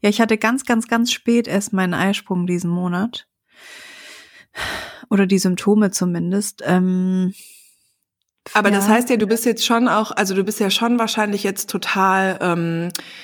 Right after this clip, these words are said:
Speaker 2: in dir drin total angeschwollen und hast halt
Speaker 1: Ja.
Speaker 2: Bock irgendwie zu bluten und so, ne? Und fühlst dich
Speaker 1: Ja.
Speaker 2: einfach, ich fühle mich dann so schwammig in mir drin und dann habe ich auch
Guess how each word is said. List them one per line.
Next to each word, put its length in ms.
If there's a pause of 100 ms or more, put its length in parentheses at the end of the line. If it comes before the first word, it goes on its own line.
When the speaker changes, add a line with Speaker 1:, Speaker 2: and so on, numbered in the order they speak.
(320)
Speaker 2:
in 200
dir 120
drin 280
total 640
angeschwollen 1200
und 460 (360)
hast 340
halt 180
Speaker 1:
Ja. 100
Speaker 2:
Bock 380
irgendwie 380
zu 180
bluten 360
und 240
so, 220
ne? 340
Und 180
fühlst 400
dich 120
Speaker 1:
Ja. 120
Speaker 2:
einfach, 680 (1300)
ich 200
fühle 160
mich 200
dann 220
so 120
schwammig 600
in 160
mir 140
drin 500
und 320
dann 220
habe 140
ich 180
auch 320